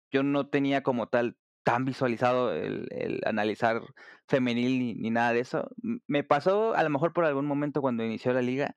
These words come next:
Si, si soy sincero, al principio no le tomé tanta atención que no fuera mi equipo. O sea, que no fuera el Guadalajara y afortunadamente, pues, primer campeón y demás. <laughs> Primer, primeras campeonas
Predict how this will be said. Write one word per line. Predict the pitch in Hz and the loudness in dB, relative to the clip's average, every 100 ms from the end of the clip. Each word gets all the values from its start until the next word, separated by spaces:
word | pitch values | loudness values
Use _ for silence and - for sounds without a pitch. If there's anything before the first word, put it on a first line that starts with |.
| _ | _
Si, | - 135 | -12 -10
si | 120 131 | -6 -2
soy | 143 | -2
sincero, | 160 156 156 | 0 2 2
al | 147 | 0
principio | 120 - 131 | -4 -2 0
no | |
le | 135 | 0
tomé | 120 117 117 | 0 -2 -2
tanta | - 123 123 | 0 0 0
atención | 127 117 123 120 - | -2 0 0 -2 -6
que | 120 | -4
no | 113 | 0
fuera | 123 113 | 2 2
mi | 104 | -2
equipo. | 110 - _ _ _ | -8 -12 _ _ _
O | |
sea, | - 92 - | -8 -6 -2
que | |
no | 107 | -2
fuera | 110 110 | 2 0
el | |
Guadalajara | 101 95 98 101 95 | 2 0 0 0 0
y | 98 | -2
afortunadamente, | 92 - 104 107 107 113 104 | -4 -6 -4 0 0 0 -6
pues, | - - - - - - - _ | -10 -18 -18 -18 -18 -20 -20 _
primer | - 104 104 | -4 -2 0
campeón | 104 98 110 120 | 0 0 -2 0
y | |
demás. | 101 117 170 | 0 -2 -2
<laughs> | 147 - 175 - 165 | -6 -2 -2 -2 -2
Primer, | 110 110 120 | 0 2 0
primeras | - 117 131 | -2 -2 0
campeonas | - 104 104 95 - | 0 0 0 -4 -6